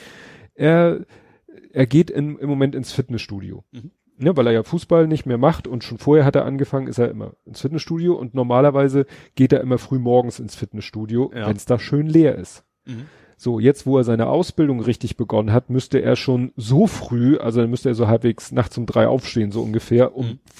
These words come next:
Speaker 1: vor der Ausbildung noch ins Fitnessstudio zu gehen. Und nachmittags, meint er, ist es da eben überall brechend voll.
Speaker 2: Ja.
Speaker 1: Und dann hat er gedacht, so, „Na ja“, er hat ja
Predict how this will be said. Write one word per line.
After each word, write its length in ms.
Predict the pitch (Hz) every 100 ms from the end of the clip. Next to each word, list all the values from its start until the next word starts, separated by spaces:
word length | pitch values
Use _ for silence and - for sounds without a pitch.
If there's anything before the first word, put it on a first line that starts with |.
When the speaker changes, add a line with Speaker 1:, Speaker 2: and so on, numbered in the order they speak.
| _
Speaker 1:
vor 280 | - 131 147
der 260 | 131 123 117
Ausbildung 580 | 127 131 - 127 120 117
noch 300 | 117 117 - -
ins 140 | 117
Fitnessstudio 580 | - 135 110 - 104 101
zu 160 | 95 107
gehen. 220 | 107 131 - - - -
Und 140 | 113
nachmittags, 520 | 101 104 127 120 -
meint 220 | 120 117 120
er, 60 |
ist 140 | 120 -
es 80 | 113
da 120 | 117
eben 240 | 117 107
überall 380 | 120 120 113 113
brechend 420 | 107 131 120 131
voll. 280 | - 180 104 - _ _ _ -
Speaker 2:
Ja. 200 | 110 190 _ _ _ _ _ _ _ _ _
Speaker 1:
Und 100 | -
dann 140 | 139 117
hat 100 | 131
er 80 | 127
gedacht, 340 | 123 123 113
so, 120 | 113
„Na 120 | 110 120
ja“, 520 | 156 190 202 208 202 _ _ _ _ _ _ _ _ _ _ _ _ _ _ _ _ _
er 120 | 120
hat 160 | 120 135
ja 260 | 127 123